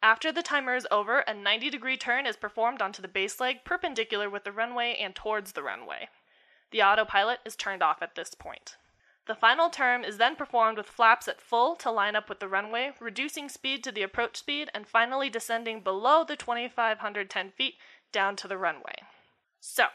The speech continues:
during this particular descent at nine oh four, the captain requested from radar control to approach by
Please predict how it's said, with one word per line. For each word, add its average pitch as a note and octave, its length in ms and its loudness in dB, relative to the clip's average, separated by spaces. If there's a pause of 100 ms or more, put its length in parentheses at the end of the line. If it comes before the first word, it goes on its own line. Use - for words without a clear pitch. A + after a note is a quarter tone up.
(1500)
during A3+ 340 0
this G#4+ 280 0
particular F#3 560 -6
descent G#3 480 -4
at G#3 180 0
nine G3+ 160 2
oh F#3+ 80 0
four, G#3 460 0
the C4+ 80 -4
captain C#4 440 2
requested D#4 600 0
from A#3+ 200 -2
radar A#3 260 4
control A#3 440 -2
to A#3 160 -10
approach C4 480 -4
by A#3 320 2